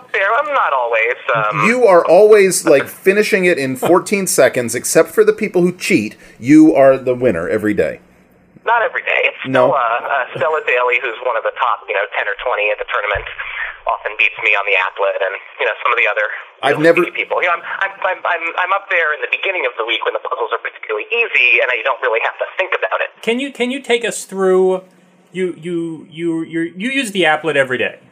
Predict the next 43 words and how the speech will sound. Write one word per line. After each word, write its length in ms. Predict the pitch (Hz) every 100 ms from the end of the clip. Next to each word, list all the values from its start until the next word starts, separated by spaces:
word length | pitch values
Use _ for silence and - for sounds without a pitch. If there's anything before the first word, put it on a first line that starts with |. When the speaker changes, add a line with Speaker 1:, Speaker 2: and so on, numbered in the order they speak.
| -
Speaker 1:
Applet 100 | 123 107
every 100 | 117
day. 140 | 110
I 80 | 131
mean, 80 | 147
one 140 | 170
of 80 | 180
my, 140 | 147 135
one 80 | 170
of 60 | 175
my 80 | 143 -
secrets 260 | 139 - 127 -
is 60 | 120
I 140 | 120
almost 220 | 135 123 117
never 220 | 135 135 127 - _ _ -
do 80 | 143
the 200 | 131 110 107
Times 240 | 180 175 - 147
puzzle 240 | 127 123
without 240 | 113 113 123
warming 320 | 135 127 113 120
up 140 | - -
with 140 | 143 131
a 60 | -
few 300 | 151 143 143 -
before, 560 | 113 - 143 151 156 160 -
so 80 | -
that 140 | - -
my 60 | 110
brain 240 | 123 117 117
is 80 | 113
in 300 | 117 107 107 107 -
the 80 | 110
right 240 | 113 107 - - 120
mode. 300 | 131 120 123
You 60 | 120
know, 60 |
I 40 | 123
might 120 | 120 123
do 80 | 117
the 80 | 113
other 220 | 147